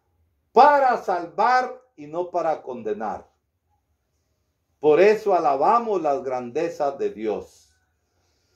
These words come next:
Vino a nosotros, ¿por qué? Porque aquella que Dios había elegido en su libertad, cuando recibió el anuncio del ángel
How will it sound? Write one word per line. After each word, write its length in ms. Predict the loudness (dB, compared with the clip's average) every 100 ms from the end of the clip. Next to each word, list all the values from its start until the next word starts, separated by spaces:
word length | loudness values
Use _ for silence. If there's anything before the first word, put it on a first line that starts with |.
| _ _ _ -4
Vino 440 | 4 4 4 0 2
a 80 | 2
nosotros, 680 | 0 2 2 4 2 0 0
¿por 340 | -6 -6 -6
qué? 400 | 2 4 4 -2 _ _ _ _ _ _ _ _ _ -20 2
Porque 500 | 6 6 4 0 0
aquella 720 | 0 -2 2 2 2 0 -2
que 180 | 0 -2
Dios 480 | 0 4 4 4 2
había 520 | -4 -4 -4 0 0
elegido 960 | 0 -2 -6 -8 -10 -8 -6 -6 -8 -14 _ _ _ _ _
en 320 | 6 6 6 -4
su 180 | -8
libertad, 1000 | -4 -2 0 0 0 -2 4 4 4 -2 -10 _ _ _ _ _ _ _ _ _ 0
cuando 380 | 2 2 2 2
recibió 720 | 2 0 -6 2 6 6 6
el 120 | 2
anuncio 600 | 0 0 -4 -4 -4 -6
del 200 | -4 -4
ángel 920 | -2 -4 -6 -8 0 2 4 2 -6